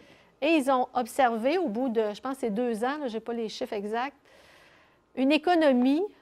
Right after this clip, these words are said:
autour de vingt mille dollars par personne en soins inappropriés. Une chimiothérapie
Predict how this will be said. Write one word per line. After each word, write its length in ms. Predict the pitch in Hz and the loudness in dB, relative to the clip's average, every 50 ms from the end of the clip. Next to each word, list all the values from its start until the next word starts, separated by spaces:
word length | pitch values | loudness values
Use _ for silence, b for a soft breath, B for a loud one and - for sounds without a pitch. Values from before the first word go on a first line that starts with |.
| b b b _ | b b b _
autour 360 | 247 269 262 - 349 370 339 | -2 -2 0 0 0 0 2
de 80 | 254 247 | 2 2
vingt 360 | 233 214 226 294 330 349 339 | 0 2 0 0 0 0 0
mille 340 | 311 294 302 311 311 294 233 | 0 0 0 0 -2 -2 -2
dollars 540 | 202 240 233 220 220 226 240 247 254 247 233 _ | 0 0 0 0 0 -2 -2 -4 -6 -8 -10 _
par 200 | - 220 208 - - | -8 -8 -8 -8 -10
personne 680 | _ - 269 247 - - - - 240 240 254 277 302 320 311 302 262 - _ _ _ _ _ | _ -4 -4 -4 -6 -10 -8 -6 -6 -6 -6 -8 -10 -12 -14 -14 -16 -18 _ _ _ _ _
en 180 | - 233 233 226 | -10 -6 -6 -6
soins 440 | 226 - - 247 254 262 277 302 311 - _ _ | -6 -8 -8 -4 -2 -2 -2 -2 -4 -8 _ _
inappropriés. 880 | 269 262 262 262 226 226 - - 226 208 - - 214 202 196 202 202 - _ _ _ _ _ _ _ _ _ _ _ _ _ _ b b b b b b b b b _ - | -2 0 0 0 -2 -4 -6 -8 -8 -8 -8 -12 -12 -10 -10 -10 -12 -12 _ _ _ _ _ _ _ _ _ _ _ _ _ _ b b b b b b b b b _ -6
Une 100 | 233 226 | -6 -6
chimiothérapie 1120 | - - 285 302 320 359 403 403 - 302 269 247 240 226 233 _ - 277 294 320 339 370 | -4 -2 0 0 2 2 2 2 2 0 2 2 0 0 -2 _ -4 -2 0 2 2 0